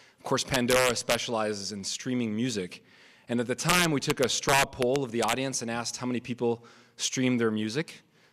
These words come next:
So I'd like to do the same. How many people here ever stream mu-, music off the internet?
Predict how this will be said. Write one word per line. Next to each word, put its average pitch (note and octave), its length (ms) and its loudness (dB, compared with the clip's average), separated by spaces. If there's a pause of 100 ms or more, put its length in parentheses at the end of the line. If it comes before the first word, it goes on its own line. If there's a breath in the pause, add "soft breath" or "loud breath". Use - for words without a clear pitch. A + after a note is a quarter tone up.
So B2+ 280 2
I'd A#2+ 100 0
like C3+ 120 2
to C3+ 60 -10
do C3+ 120 -4
the B2+ 80 -2
same. B2 340 0
How B2+ 80 -2
many D#3 160 0
people D#3 260 -2
here C#3+ 380 0 (340 loud breath)
ever C#3+ 220 0
stream D#3 380 0
mu-, D3+ 240 2
music D#3 420 0
off A#2 100 0
the C3+ 80 -2
internet? B2 320 -2